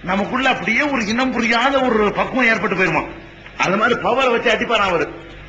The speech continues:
இப்படி ஒரு செய்கைகளை பற்றி இன்னைக்கு நம்பிக்கை இருந்துகிட்டு இருக்குது. செய்கிட்ட நீங்க போனீங்கன்னு சொன்னா, அவர் உங்க உள்ளத்துல அப்படியே செய்தியை போட்டுருவாரு. செய்கிட்ட போனீங்கன்னா உங்களை பக்குவப்படுத்தி விட்டுருவாரு அப்படிங்கிறாங்க. நபி ஸல்லல்லாஹு அலைஹி வஸல்லம் அவர்கள் கொண்டு வந்த மார்க்கத்துல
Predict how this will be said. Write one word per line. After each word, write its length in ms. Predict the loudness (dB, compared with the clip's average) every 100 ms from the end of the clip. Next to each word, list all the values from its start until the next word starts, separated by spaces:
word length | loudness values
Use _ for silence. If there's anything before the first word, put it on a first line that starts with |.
| -6
இப்படி 360 | -4 0 2
ஒரு 260 | 2 2 0
செய்கைகளை 480 | 0 2 2 2 2
பற்றி 220 | 0 0
இன்னைக்கு 280 | 0 0 0
நம்பிக்கை 340 | 0 0 0
இருந்துகிட்டு 40 | 0
இருக்குது. 560 | 0 0 -2 -2 -6 -10 -16 -2
செய்கிட்ட 240 | 2 2 2
நீங்க 380 | 0 -2 -2
போனீங்கன்னு 320 | -2 0 -2 -2
சொன்னா, 460 | 0 2 2 0 -6 -8 -4
அவர் 220 | -2 0
உங்க 260 | 0 2 2
உள்ளத்துல 220 | 4 2
அப்படியே 300 | 0 -2 0
செய்தியை 300 | 0 2 0
போட்டுருவாரு. 880 | 0 0 0 2 2 2 0 -4 -12 -16 -18 -2
செய்கிட்ட 320 | 0 2 2 2
போனீங்கன்னா 440 | 2 0 0 2
உங்களை 220 | 2 2
பக்குவப்படுத்தி 520 | 0 0 0 0 2
விட்டுருவாரு 720 | 2 2 2 4 4 2 -2 -8 -4
அப்படிங்கிறாங்க. 640 | -2 0 0 0 0 -4 -8 -14 -16 -16 -8 0
நபி 180 | 2
ஸல்லல்லாஹு 460 | 4 4 6 4 4
அலைஹி 100 | 2
வஸல்லம் 200 | 0 0
அவர்கள் 320 | 2 2 0
கொண்டு 220 | -2 -2
வந்த 160 | -2 -2
மார்க்கத்துல 720 | -2 -2 -2 -4 0 0 0